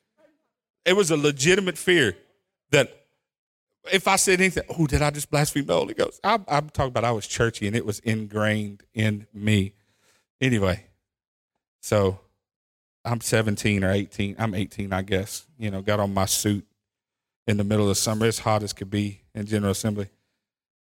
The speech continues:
And I told the Lord, I said, "If she's the one, I, I, I need to hear." And we're, you know, we're in a crowd of, you know, probably twenty-five thousand people.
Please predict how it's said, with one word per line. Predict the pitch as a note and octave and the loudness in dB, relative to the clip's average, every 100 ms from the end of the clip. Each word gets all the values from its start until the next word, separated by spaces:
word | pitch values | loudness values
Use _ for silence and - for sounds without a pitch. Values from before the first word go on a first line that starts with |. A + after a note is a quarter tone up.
| _ _ _ _ | _ _ _ _
And | G#2+ | -4
I | |
told | G2+ A#2 | 0 -2
the | G#2 | 0
Lord, | G#2+ G#2+ | 0 0
I | G#2 | 0
said, | - G2+ | -4 -6
"If | G2+ | -4
she's | - - - | -6 -6 -8
the | B2+ | -6
one, | B2+ A#2+ B2 - _ _ _ _ _ _ _ _ | -4 -4 -6 -18 _ _ _ _ _ _ _ _
I, | A2 A2 | -6 -2
I, | - A#2+ - | -2 -4 -2
I | |
need | B2 A#2+ B2+ B2 A#2+ | -4 0 -2 -2 -2
to | A2 | -4
hear." | A2+ A2+ | -2 -4
And | G#2 G#2+ | -4 -2
we're, | C3 B2+ | 0 2
you | D#3+ | 0
know, | C#3 | 0
we're | G#2+ | 2
in | A#2 | 0
a | |
crowd | - G#2+ G#2 F#2+ | 0 0 0 0
of, | F2+ - _ _ | -4 -8 _ _
you | A#2+ | -6
know, | G#2 | -6
probably | - C3 | -2 -2
twenty-five | - A2 F#2+ G2+ F#2+ | -2 -6 -4 -6 -6
thousand | - F#2+ - | -8 -10 -14
people. | - F#2+ - F#2 | -20 -20 -20 -20